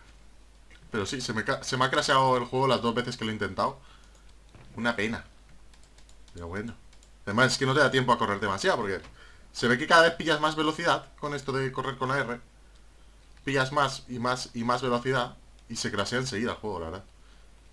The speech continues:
Pero bueno. Y queda una cosita más por enseñaros. Creo que solo queda una cosita ya, ¿no? Bueno, esto de los scooters estos que hay de diferentes colores. Aunque esto es un poquito cacarruta.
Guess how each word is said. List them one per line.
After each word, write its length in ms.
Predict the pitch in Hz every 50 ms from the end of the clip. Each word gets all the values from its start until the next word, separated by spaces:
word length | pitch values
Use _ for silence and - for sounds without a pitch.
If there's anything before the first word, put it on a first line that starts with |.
| - - - - -
Pero 140 | - 87 85
bueno. 200 | 95 101 92 80 - - - - - - - - - - - - - - - - - - - - - - - - - - - - - -
Y 380 | 123 131 143 160 180 185 180 - - - -
queda 200 | 139 151 180 190
una 160 | 175 165 -
cosita 360 | 123 113 - 165 156 190 156
más 180 | 139 139 135 -
por 120 | 143 160
enseñaros. 800 | 147 131 131 - 95 90 95 110 135 123 82 71 - - - - - - - - - - - - - - - - - - - - - - - - - - - - - - - -
Creo 180 | - 104 104 107
que 80 | 160
solo 220 | - 196 147 110 -
queda 160 | 104 95 92
una 140 | 90 85 -
cosita 340 | 80 78 - 78 78 78
ya, 160 | 90 127 160 127
¿no? 160 | 85 - - - - - - - - - - - - - - -
Bueno, 220 | - 143 131 110 107
esto 480 | 107 - 170 160 147 135 113 101 - - -
de 300 | 123 120 120 117 113 110
los 180 | 107 110 101 107 107
scooters 640 | - - - - - 123 135 135 135 - 107 - - 127
estos 260 | 117 - - 117 -
que 80 | - 95
hay 80 | 98
de 100 | 95 104
diferentes 400 | 98 95 101 95 95 95 101 -
colores. 380 | - 101 104 95 95 101 - - - - - - - - - - - - - - - - - - -
Aunque 160 | - 92 92 95
esto 160 | 95 - 117
es 120 | 104 -
un 100 | 110 107
poquito 420 | 113 107 101 98 - 101 98 98 -
cacarruta. 600 | 107 101 - 98 92 104 113 107 98 104 120